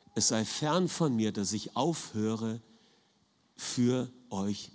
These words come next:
zu beten.“ Samuel hat ein Herz für das Volk, das sich entfernt hat.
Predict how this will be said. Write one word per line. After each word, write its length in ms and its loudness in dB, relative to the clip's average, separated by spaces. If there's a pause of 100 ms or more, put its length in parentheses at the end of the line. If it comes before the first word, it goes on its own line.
(300)
zu 180 -4
beten.“ 540 -6 (640)
Samuel 420 2
hat 140 -6
ein 140 -4
Herz 560 -2 (300)
für 460 -2 (480)
das 180 0
Volk, 460 0 (340)
das 220 0
sich 160 2
entfernt 560 -2
hat. 280 -10